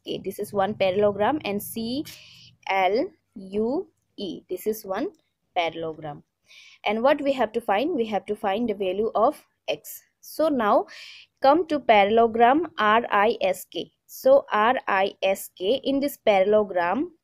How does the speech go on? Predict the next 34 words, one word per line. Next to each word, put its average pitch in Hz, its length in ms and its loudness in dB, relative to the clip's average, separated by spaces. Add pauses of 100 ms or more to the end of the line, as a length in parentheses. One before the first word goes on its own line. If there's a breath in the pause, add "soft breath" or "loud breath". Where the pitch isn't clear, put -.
(280)
K, 294 340 4 (120)
angle 240 320 0 (120)
K 277 280 2
and 247 240 0
angle 214 300 2 (100)
S 214 340 2
is 277 300 -2
what? 240 340 0
Adjacent 196 520 -2
sides, 156 460 -6
isn't 277 260 -4
it? 196 180 0
Angle 196 340 0 (520 loud breath)
K 240 240 8
and 233 200 0
angle 202 380 -2
S 240 260 4
is 247 360 -2
adjacent 202 480 -2
sides 220 360 0
when 254 240 4
you 247 160 0
see 262 360 -6
only 226 320 0 (100)
this 220 220 -6
parallelogram, 160 640 -4
okay? 311 320 -6 (280 loud breath)
Not 233 280 -2
this 208 180 0
clue, 226 400 -2
only 247 280 -2
we 208 180 2
are 196 60 4
looking 202 420 -6